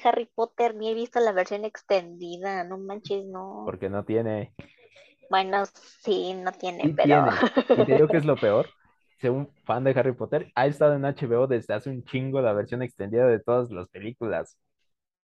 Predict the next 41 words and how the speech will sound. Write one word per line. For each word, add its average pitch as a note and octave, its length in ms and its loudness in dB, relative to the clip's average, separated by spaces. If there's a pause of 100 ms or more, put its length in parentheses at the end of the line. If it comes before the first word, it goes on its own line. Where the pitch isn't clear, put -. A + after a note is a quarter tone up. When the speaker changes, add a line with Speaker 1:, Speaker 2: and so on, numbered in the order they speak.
(220)
Speaker 1:
Sí, B3 220 -4
ya C4+ 120 6
lo C#4 140 4
sé, C#4 480 0 (480)
ya B3 160 2
lo B3+ 120 4
sé, B3 280 -2
y G#3+ 140 -8
no A3+ 120 -6
me B3 160 -4
dan B3 160 -4
ganas A#3+ 280 -6
de G3 100 -4
verla, F#3+ 400 -4
o F3+ 60 -6
sea, F3 580 -2
y G3+ 160 0
amo A#3 240 0
Harry A#3 220 -2
Potter. - 360 -4 (680)
No G3 240 -8
me A3 120 -6
han A3+ 60 -8
dado A3+ 220 0
ganas G#3+ 220 -8
de F#3 80 -8
verla. F3+ 180 -2
Speaker 2:
Define F4+ 360 2
amar, G2 520 -4
amar, G#3+ 440 0
amar D4+ 540 0 (140)
o - 160 -2
amar. G2 400 -8 (1400)
Speaker 1:
Amar, F#3+ 300 0
amar. F3 400 0
<laughs> - 680 -4
No - 120 6
la G#3 120 6
Speaker 2:
<laughs> - 80 0
Speaker 1:
amo F#3+ 440 -2
demasiado. F#3 560 -6